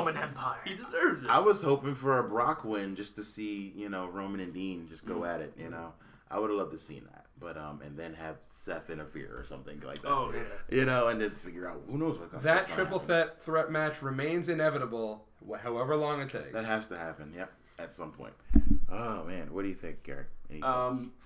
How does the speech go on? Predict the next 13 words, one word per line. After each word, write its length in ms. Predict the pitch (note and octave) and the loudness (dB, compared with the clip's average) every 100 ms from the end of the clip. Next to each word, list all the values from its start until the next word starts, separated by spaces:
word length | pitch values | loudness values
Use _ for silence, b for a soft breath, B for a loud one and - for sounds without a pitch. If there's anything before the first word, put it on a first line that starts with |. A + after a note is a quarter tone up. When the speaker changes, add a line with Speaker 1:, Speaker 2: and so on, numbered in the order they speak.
| - | -12
Speaker 1:
think, 360 | G#3 B3 - - | -8 -8 -10 -10
I 140 | E3 C#3 | -8 -6
think 280 | E3 D#3 | -8 -10
we 120 | D3 B2+ | -8 -4
are 120 | A#2+ | -4
building 320 | A#2 A2 A2 | -4 -8 -8
towards 320 | G#2 A2+ G#2+ | -8 -10 -10
a 40 | G#2+ | -10
Dean 260 | A2 G#2 | -10 -8
Brock 280 | G#2 G#2 G#2 | -6 -6 -8
at 80 | - | -10
this 120 | A2 | -16
point. 340 | G#2+ A2 A2 | -10 -8 -8